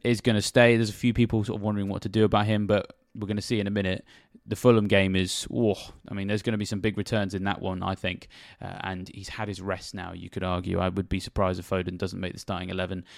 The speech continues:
this weekend. So then the other person who's on the chopping block is, of course, Rashford. Many of you will know from last week that I was very much in a position of he gets one more go against Forest, and even if he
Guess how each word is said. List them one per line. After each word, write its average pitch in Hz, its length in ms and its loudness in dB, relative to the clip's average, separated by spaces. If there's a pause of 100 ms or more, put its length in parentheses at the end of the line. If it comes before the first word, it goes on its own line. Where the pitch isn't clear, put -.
(140)
this 104 320 -2
weekend. 101 460 0 (300)
So - 100 0
then 123 220 6
the 127 100 8
other 131 140 6
person 123 340 4
who's 117 160 6
on 117 80 4
the 110 80 2
chopping 117 240 2
block 104 220 2
is, 107 100 0
of 98 60 -8
course, 92 200 -2
Rashford. 120 480 6 (320)
Many 110 140 0
of 101 80 0
you 104 80 2
will 104 60 2
know 104 120 4
from 107 120 -4
last 107 200 0
week 107 160 -2
that - 100 -6
I - 20 -4
was 110 120 -6
very 110 220 2
much 107 240 -4
in 110 60 -2
a 101 60 -4
position 107 360 -4
of 95 120 -4
he 104 80 -6
gets - 180 -6
one 127 200 2
more 117 160 2
go 110 360 2
against 107 340 -4
Forest, 107 420 2
and 113 100 2
even 120 200 0
if 117 60 -10
he 113 100 -14